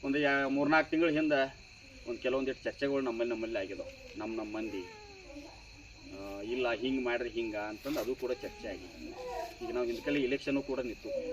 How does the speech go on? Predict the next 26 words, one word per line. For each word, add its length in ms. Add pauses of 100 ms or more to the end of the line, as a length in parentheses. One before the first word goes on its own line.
(100)
ಗ್ರಾಮ 260
ಪಂಚಾಯತ್ 300
ಎರಡು 260
ಸಲ 120
ನಿಂತು, 580
ಎಮ್ 140
ಎಲ್ 120
ಎಗೆ 120
ನಿಂತು. 260 (1400)
ನಾವೇನಂದು, 580
ನಾವೇನು 360
ಯಾರಿಗೇನು 300
ರೊಕ್ಕ 160
ಕೊಡಂಗಿಲ್ಲಪ್ಪ, 500 (560)
ದಾರು 300
ಕೊಡ್ಸಂಗಿಲ್ಲ, 400
ಚಿಕನ್ನು 400
ತಿನ್ಸಂಗಿಲ್ಲ, 500 (720)
ನಮಗೆ 300
ವೋಟ್, 420
ನಿಮಗೆ 340
ಕೆಲಸ 320
ಬೇಕಾದ್ರೆ 400
ನಮಗೆ 220
ವೋಟ್ 200
ಹಾಕ್ರಿ 260